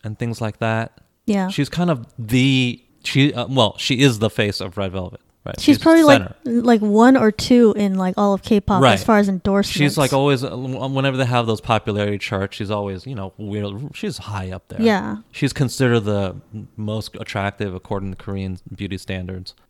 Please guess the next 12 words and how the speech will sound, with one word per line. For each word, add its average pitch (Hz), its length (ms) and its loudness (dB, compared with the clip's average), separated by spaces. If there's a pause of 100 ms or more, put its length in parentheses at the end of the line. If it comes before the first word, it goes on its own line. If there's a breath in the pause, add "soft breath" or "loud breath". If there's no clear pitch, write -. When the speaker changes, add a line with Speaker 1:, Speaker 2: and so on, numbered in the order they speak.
(100)
Speaker 1:
Uh, 101 340 -14
you 101 100 -8
know, 95 240 -8
I 123 80 -6
prefer 92 300 -8
Joy, 85 320 -12 (160)
but - 120 -16 (400)
Irene's 101 320 -4
also, 95 260 -8
of - 180 -14
course, - 240 -16
beautiful. 87 420 -16